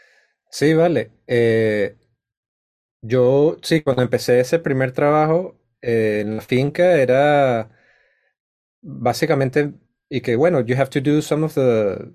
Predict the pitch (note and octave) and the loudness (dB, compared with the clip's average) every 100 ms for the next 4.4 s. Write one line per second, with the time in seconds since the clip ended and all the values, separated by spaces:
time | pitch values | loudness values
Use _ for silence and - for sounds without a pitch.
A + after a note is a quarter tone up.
0 | _ _ _ _ - - E3 C3+ A2 - | _ _ _ _ -20 -20 -16 -8 -4 -2
1 | C3+ D3 C#3+ A#2+ A2 A2+ C#3+ C3+ A#2+ A2 | 0 0 0 2 0 2 2 0 -2 -2
2 | G#2 F#2+ B1+ F#2+ F#2 F2 - F#2+ G2 C3+ | -2 -2 -8 -8 -6 -8 -8 -6 -2 0
3 | F3+ C#3 G2+ A#2 A2+ C3 C#3+ E3+ G3 G3 | 0 -2 -2 -4 -4 -2 0 2 0 -2
4 | C3 A#2 G#2+ G#2+ | -2 -2 -2 -8